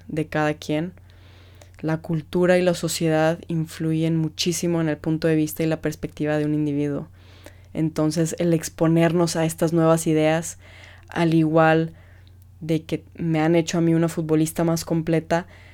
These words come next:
creo que estas nuevas perspectivas y nuevas opiniones me han hecho una persona cada vez más completa. Eh, me queda muchísimo por aprender, pero me van abriendo la mente a que no tengo la verdad absoluta en nada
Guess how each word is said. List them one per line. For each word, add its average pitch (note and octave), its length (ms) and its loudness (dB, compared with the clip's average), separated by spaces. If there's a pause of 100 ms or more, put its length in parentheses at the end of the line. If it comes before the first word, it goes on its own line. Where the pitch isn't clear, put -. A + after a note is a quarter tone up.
(240)
creo F#3+ 260 4
que F#3 140 2
estas F3+ 300 0
nuevas F3 260 2
perspectivas E3 920 -2
y E3+ 120 -4
nuevas D#3+ 280 0
opiniones D#3+ 760 -2 (260)
me E3+ 180 -2
han E3+ 160 2
hecho E3 260 0
una E3+ 200 0
persona D#3 640 -2
cada E3 260 2
vez D#3+ 160 2
más D#3+ 180 -2
completa. D#3 640 -2 (580)
Eh, D3+ 280 -8
me D3+ 140 -4
queda D#3 180 -2
muchísimo D#3+ 520 0
por D#3+ 120 0
aprender, D3+ 580 0 (140)
pero E3 500 4
me E3 280 0
van D#3+ 280 4
abriendo E3+ 420 4
la D#3+ 120 4
mente D#3+ 540 2 (460)
a E3 160 0
que E3 140 0
no F3 220 2
tengo F3 280 2
la F3 100 4
verdad D#3+ 200 4
absoluta D#3 460 -2
en D#3 140 0
nada D3+ 340 -2